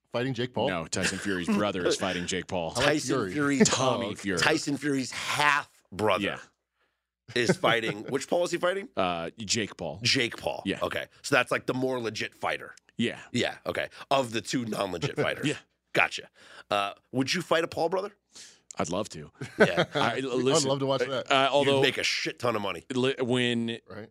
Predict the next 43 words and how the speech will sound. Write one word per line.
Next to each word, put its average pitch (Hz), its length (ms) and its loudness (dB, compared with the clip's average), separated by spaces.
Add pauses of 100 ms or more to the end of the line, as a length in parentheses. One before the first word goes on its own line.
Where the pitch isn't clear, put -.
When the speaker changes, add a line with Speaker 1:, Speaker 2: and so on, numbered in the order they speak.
(120)
Speaker 2:
when 113 240 0
C 147 260 2
M 135 120 -2
Punk 120 340 -4
went 110 180 0
into 104 540 -2
M 101 80 -4
M 95 140 -4
A, 85 300 -8 (120)
Speaker 3:
Uh-huh. 98 240 2 (420)
Speaker 2:
I 110 300 2 (260)
tried 107 400 2
really 101 540 -2
hard 92 520 -4
to 107 140 -2
be 98 160 -4
the 92 80 -4
one 90 300 -4
to - 100 -10
fight 101 300 -2
him. 73 100 -10
Like, 87 180 -6
I 95 120 0
was 95 120 -4
like, 92 160 -6
"I 92 120 -2
wanna 95 220 -2
fight 113 240 -6
it," 98 60 -14
'cause 95 140 -2
C 113 120 0
M 104 60 -4
Punk 107 200 -4
said, 107 100 -2
"I'm 98 60 -4
gonna 98 100 -6
fight 104 200 -4
at 101 60 -2
a 98 40 -4
hundred 107 200 -4
eighty-five 104 320 -4
pounds." 120 440 -2
Speaker 3:
Mm-hmm. 104 160 -2